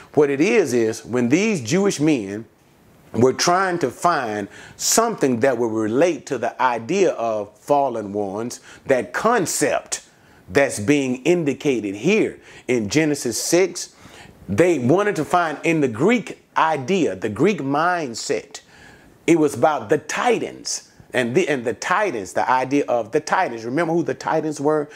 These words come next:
and the whole mythology of the Titans? The myth-, the mythology of the Titans were the children between gods and men. The children between gods and men. That, that resulting. The gigantes, the Titans.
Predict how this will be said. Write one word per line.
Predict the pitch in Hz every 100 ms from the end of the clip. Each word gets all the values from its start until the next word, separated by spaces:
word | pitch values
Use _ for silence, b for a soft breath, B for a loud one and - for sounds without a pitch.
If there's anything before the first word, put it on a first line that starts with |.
| B -
and | 131
the | 117
whole | - 165 139
mythology | 147 147 - 143 156 151 131 147 131
of | 139 143 117
the | 120
Titans? | - 156 160 151 151 - B B B
The | 107
myth-, | 107 143 143
the | 131
mythology | 143 165 180 180
of | 170
the | 175
Titans | 170 151
were | 110 120 120 B B -
the | 113
children | - - 226 247 233 185 220 214 196 - 127
between | 143 - 185 175 156 147 104
gods | 107 151 175 202 196 190 -
and | 143 156 151 160
men. | 170 120 69 69 - B B B
The | 120
children | - 196 220 190 196
between | 180 - 160 143 107
gods | 120 143 160 170 165 156 - b b
and | 139 135 127
men. | 156 131 90 92
That, | 123 131 101
that | 131 127
resulting. | 139 131 151 110 - 90 b b -
The | 104 117 -
gigantes, | 104 143 143 175 156 - 107 - -
the | 135
Titans. | 135 139 170 123 104 65 -